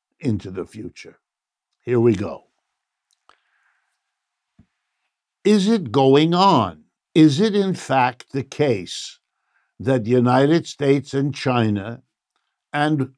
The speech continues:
alongside them their respective allies, are disconnecting one from the other in a major, meaningful sense?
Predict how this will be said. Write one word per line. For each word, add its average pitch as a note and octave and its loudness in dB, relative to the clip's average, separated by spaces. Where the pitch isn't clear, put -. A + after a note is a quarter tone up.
alongside D3+ -2
them C3 0
their B2+ 0
respective C3 -4
allies, F#2+ -6
are D3 -2
disconnecting D#3 0
one C3+ 2
from A#2+ -4
the A#2+ -2
other F#2+ -6
in B2+ 0
a A2+ 0
major, B2 0
meaningful A#2 2
sense? - -10